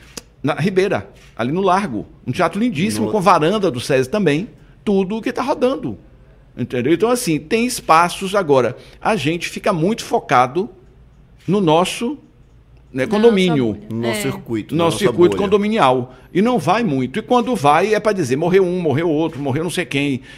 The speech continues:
Speaker 1: entendeu? Porque, inclusive, é uma, uma coisa, assim, que se retroalimenta de uma forma muito perniciosa, né? Porque é, assim, a, a, a coisa, claro que ele tá vivendo um período de segurança complicadíssima, mas, assim,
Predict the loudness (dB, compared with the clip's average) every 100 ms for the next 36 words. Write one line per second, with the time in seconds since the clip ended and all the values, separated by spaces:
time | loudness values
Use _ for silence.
0 | -6 -2 0 2 2 0 -8 -10 -4 0
1 | 2 2 0 -4 0 0 2 0 0 -2
2 | -4 -4 -2 0 0 -4 -8 -10 -10 -6
3 | -4 -2 -2 -2 -2 -2 -4 -4 -4 -2
4 | -2 -2 -4 -4 -4 -2 0 0 -2 -8
5 | -14 -20 -20 -20 -20 -20 -20 -20 -20 -8
6 | -4 -4 -2 -4 -2 0 2 2 2 2
7 | 0 -2 -4 -2 -2 -2 -6 -16 -20 -20
8 | -20 -20 -14 -12 -4 -2 0 -2 0 0
9 | 0 0 0 0 -2 -4 -4 -6 -4 -4
10 | -4 -8 -8 -8 -8 -10 -10 -6 -6 -4
11 | -6 -6 -6 -6 -10 -14 -4 -2 -2 -4
12 | -6 -8 -8 -10